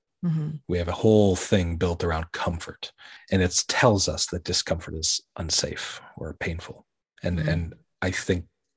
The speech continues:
Speaker 2: Christianity, the teachings of Jesus, push against that and say, Jesus didn't say,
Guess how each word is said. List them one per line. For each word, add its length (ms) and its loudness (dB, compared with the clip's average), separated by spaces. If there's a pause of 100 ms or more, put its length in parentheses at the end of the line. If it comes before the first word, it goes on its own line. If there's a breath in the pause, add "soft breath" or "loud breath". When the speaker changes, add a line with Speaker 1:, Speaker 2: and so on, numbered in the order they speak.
Speaker 2:
Christianity, 1080 2 (120)
the 80 -4
teachings 440 0
of 120 -4
Jesus, 520 6 (320 loud breath)
push 220 4
against 360 -2
that 180 -12 (540 loud breath)
and 120 -2
say, 300 2 (880 soft breath)
Jesus 300 10
didn't 240 6
say, 440 6